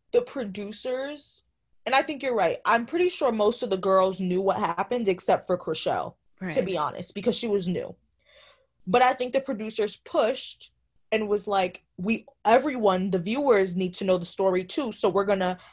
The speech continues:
Speaker 1: act like nobody knows and retell the story."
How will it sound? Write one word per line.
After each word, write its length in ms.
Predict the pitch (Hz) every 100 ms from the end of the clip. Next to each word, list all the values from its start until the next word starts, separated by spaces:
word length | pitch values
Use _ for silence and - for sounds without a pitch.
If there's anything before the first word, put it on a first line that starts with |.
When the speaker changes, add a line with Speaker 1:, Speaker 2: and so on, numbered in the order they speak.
| _ -
Speaker 1:
act 300 | 226 247 240
like 240 | 185 185
nobody 480 | 185 185 190 190 196
knows 540 | 208 262 233 220 254
and 320 | - 196 185
retell 480 | 180 202 196 214 170
the 100 | 165
story." 760 | 175 - 220 196 95 67 50